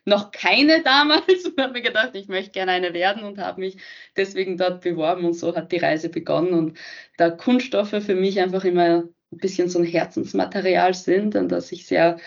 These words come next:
von dem ich sehr viel halte, hat's mich dann eben vor einem Jahr konkret in den Kunststoffcluster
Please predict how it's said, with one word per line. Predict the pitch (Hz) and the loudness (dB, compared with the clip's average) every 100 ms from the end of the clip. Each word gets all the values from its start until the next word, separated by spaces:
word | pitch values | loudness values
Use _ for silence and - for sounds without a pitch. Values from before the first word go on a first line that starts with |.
| - - | -20 -4
von | 208 | 0
dem | 214 214 | 2 2
ich | - | 0
sehr | 196 | -2
viel | 196 196 - | 0 -6 -2
halte, | 175 214 226 214 208 | -2 -2 -2 -2 0
hat's | 226 - | -4 -6
mich | 175 | -6
dann | 170 160 | -2 -2
eben | 160 156 | 0 -2
vor | 160 | -4
einem | - 147 156 156 | -2 0 2 2
Jahr | 147 147 151 - - _ | 0 -2 -6 -14 -20 _
konkret | - 175 170 151 143 | 0 2 2 0 -2
in | 151 | -2
den | 147 | -2
Kunststoffcluster | - 147 - 147 - - - - 151 | -2 -8 -6 -12 -14 -16 -14 -12 -12